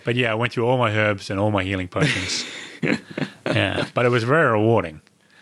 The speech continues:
Speaker 2: Definitely.
Speaker 1: And actually,
Speaker 2: Mm.
Speaker 1: this is one of the very few games
Speaker 2: Yeah.
Speaker 1: that I've played where when you're damaging the thing, it makes a noticeable difference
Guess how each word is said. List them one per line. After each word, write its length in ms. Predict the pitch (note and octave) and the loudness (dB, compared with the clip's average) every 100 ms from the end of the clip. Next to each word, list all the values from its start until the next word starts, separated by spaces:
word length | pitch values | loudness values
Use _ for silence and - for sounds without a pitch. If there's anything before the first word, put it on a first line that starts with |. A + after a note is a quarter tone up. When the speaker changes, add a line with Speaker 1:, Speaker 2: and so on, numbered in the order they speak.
| - | -4
Speaker 2:
Definitely. 320 | D3 D#3+ F#3+ | -4 -2 -2
Speaker 1:
And 80 | C3 | 0
actually, 500 | C#3 D#3+ - D3 B2+ | 0 -2 2 2 2
Speaker 2:
Mm. 240 | C#3 D#3 F#2 - | 0 -2 -4 -2
Speaker 1:
this 180 | D3+ C#3+ | 0 4
is 120 | D3 | 4
one 340 | B2 A#2+ C#3+ D#3 | 2 2 2 4
of 60 | |
the 80 | C3+ | 2
very 300 | B2 E3 G3+ | 2 2 2
few 220 | - C3 | 2 2
games 580 | A#2 B2+ A#2 F#2+ C#3+ C#3+ | 2 0 0 2 2 2
Speaker 2:
Yeah. 140 | C#3+ | 0
Speaker 1:
that 100 | B2+ | 2
I've 160 | A#2 A2 | 2 2
played 400 | - C3+ B2 A2 | 2 2 2 2
where 220 | A2+ A#2 | 4 4
when 200 | A2+ C#3 | 6 4
you're 100 | C3+ | 4
damaging 500 | A2 C3+ D3 B2+ A#2+ | 2 2 2 0 -2
the 100 | G#2+ | -2
thing, 300 | - C#3+ A#2+ | -2 -2 -2
it 140 | G#2+ C3+ | -4 -4
makes 240 | B2+ - | -4 -2
a 20 | |
noticeable 400 | B2 D3+ D3+ A#2+ | 0 2 2 0
difference 460 | G#2+ - G2 - | 0 0 -4 -8